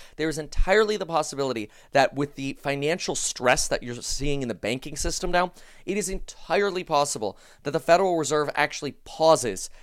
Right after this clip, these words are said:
and says, "Uh, uh-oh, we're gonna just, uh, pause for a moment and wait and see because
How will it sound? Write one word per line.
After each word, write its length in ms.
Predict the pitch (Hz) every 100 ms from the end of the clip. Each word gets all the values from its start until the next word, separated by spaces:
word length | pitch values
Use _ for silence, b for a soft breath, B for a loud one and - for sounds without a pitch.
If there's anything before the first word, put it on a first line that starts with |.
| b
and 140 | 139
says, 280 | 127 131 127 - - -
"Uh, 1120 | - 135 170 160 175 170 175 180 175 170 185 - - -
uh-oh, 800 | 180 - - 165 156 156 156 156
we're 200 | 185 220
gonna 200 | 262 277
just, 380 | - 220 - -
uh, 220 | 156 139
pause 420 | - 143 156 156
for 120 | -
a 40 | 139
moment 300 | 135 131 127
and 100 | 120
wait 160 | 143
and 100 | 139
see 220 | - 143 131
because 380 | 123 - 123